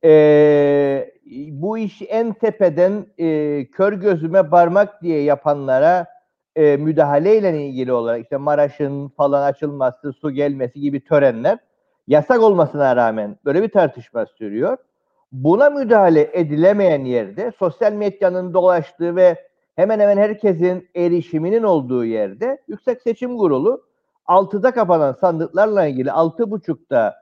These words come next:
e, kendi yerel kaynaklarıyla elde ettiği haberi paylaşmasıyla ilgili basına da yayın yasağı getiriyor. Şimdi, e, yani zaten herkes bir şekilde habere ulaşıyor. Yani,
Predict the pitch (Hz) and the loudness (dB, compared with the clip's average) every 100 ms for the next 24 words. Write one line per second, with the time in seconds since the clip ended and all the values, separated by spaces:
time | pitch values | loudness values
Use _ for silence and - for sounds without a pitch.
0 | _ _ - 151 143 139 135 131 127 120 | _ _ -2 2 2 2 2 2 2 0
1 | 123 170 165 190 226 214 220 233 220 202 | -4 -2 -2 -2 -4 -2 -2 -2 -2 -2
2 | 196 170 165 147 139 143 156 185 196 196 | -2 2 2 2 0 -2 -4 -4 -4 -6
3 | 156 127 135 139 147 180 208 180 165 151 | -6 -4 -2 0 0 0 -2 -2 -2 -2
4 | - 143 - 170 151 131 123 123 165 - | -2 -6 -4 -4 -4 -6 -8 -2 -2 -2
5 | 160 208 180 247 - _ _ - 226 262 | 0 0 2 -2 -6 _ _ -2 2 2
6 | 240 202 - 143 123 117 - 95 92 - | 4 2 2 2 0 -6 -10 -14 -14 -16
7 | _ _ _ _ _ - 190 262 285 277 | _ _ _ _ _ -12 -6 -2 -2 -6
8 | _ _ _ _ _ _ _ _ - 185 | _ _ _ _ _ _ _ _ -10 -6
9 | 180 127 170 175 170 214 233 247 - _ | -6 -6 -12 -4 2 4 2 -2 -6 _
10 | 165 143 240 247 269 240 254 254 247 208 | -4 0 2 2 2 4 4 4 4 2
11 | 196 196 214 190 175 190 190 175 196 247 | -2 -6 -6 -4 0 0 2 2 0 0
12 | 240 226 - 233 208 156 170 170 | 0 0 -2 -2 0 0 0 -2